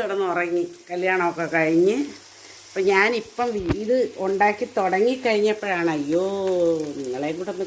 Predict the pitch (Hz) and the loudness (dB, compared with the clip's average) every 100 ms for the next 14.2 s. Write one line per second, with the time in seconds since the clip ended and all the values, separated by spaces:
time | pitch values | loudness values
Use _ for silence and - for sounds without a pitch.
0 | 175 151 151 147 175 143 127 120 117 123 | -4 -2 -4 -4 -4 -2 -4 -6 -8 -6
1 | 175 180 143 131 - - 165 190 180 190 | -6 -4 -4 -4 -10 -16 -4 0 4 4
2 | 208 202 220 180 175 185 185 208 202 170 | 2 0 0 2 2 0 -2 -2 0 0
3 | 160 180 214 - 208 - 233 226 190 175 | -2 -6 -8 -10 -12 -8 -6 -2 0 0
4 | 175 - - 180 131 143 208 - - - | 0 -4 -4 -2 -2 -4 -6 -8 -12 -12
5 | - - - - - - - - - - | -12 -6 -6 -6 -10 -12 -12 -12 -12 -12
6 | - - - - - - - - - - | -12 -8 -4 -4 -4 -10 -12 -10 -10 -12
7 | - - - - - - - 226 226 320 | -14 -8 -4 -4 -6 -10 -8 -2 2 2
8 | - - 208 320 - 240 302 - - 226 | 0 -4 -4 -4 -2 -2 -2 -6 -2 -2
9 | 233 233 240 269 262 226 196 175 - 185 | 0 -2 -4 -4 -6 -2 -2 -2 -2 -2
10 | 202 214 208 240 226 196 190 214 202 233 | 0 -2 -4 -6 -2 -2 -2 -2 -2 -2
11 | 220 185 220 294 302 - 180 - 151 113 | -2 -2 -2 2 2 2 -4 -4 -4 -4
12 | - - - - - - - - - - | -12 -16 -20 -20 -20 -20 -20 -20 -20 -4
13 | 262 320 - - - - 262 247 240 220 | 0 0 0 -18 -20 -12 -6 -2 0 2
14 | 208 | 2